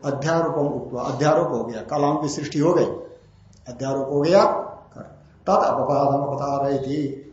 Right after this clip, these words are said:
अब उसके अपवाद का अवतरण देते हैं, अपवाद मंत्र आएगा, फिर कलाओं का, जैसे सारे नदियों, नदियों का अयन गति होती है, समुद्र होता है, समुद्रायन होते हैं, समुद्र में मिलने पर अपना नाम रूप खो जाते हैं,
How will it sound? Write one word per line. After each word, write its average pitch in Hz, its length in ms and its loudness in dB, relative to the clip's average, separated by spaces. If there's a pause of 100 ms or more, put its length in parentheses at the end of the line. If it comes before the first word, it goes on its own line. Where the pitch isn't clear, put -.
(100)
अब 170 100 4
उसके - 280 -2
अपवाद 170 560 4
का 127 440 -4
अवतरण 143 280 -2
देते 117 320 -8
हैं, - 800 -12
अपवाद 151 380 2
मंत्र 135 220 -4
आएगा, 120 680 -8 (460)
फिर - 400 -8
कलाओं 139 360 2
का, 127 240 -4
जैसे 139 280 -2
सारे 139 360 0
नदियों, 131 420 -2 (480)
नदियों 135 280 0
का 135 80 -2
अयन 135 380 -2
गति 135 300 -2
होती 131 240 -2
है, 123 60 -4
समुद्र 131 360 -4
होता 123 320 -4
है, 127 440 -8
समुद्रायन 139 500 0
होते 123 300 -4
हैं, 123 400 -10
समुद्र 139 400 -4
में 135 120 -2
मिलने 131 280 -2
पर 147 160 -6
अपना 135 260 -6
नाम 135 280 -6
रूप 135 120 -6 (100)
खो 127 100 -4
जाते 123 320 -6
हैं, 131 440 -8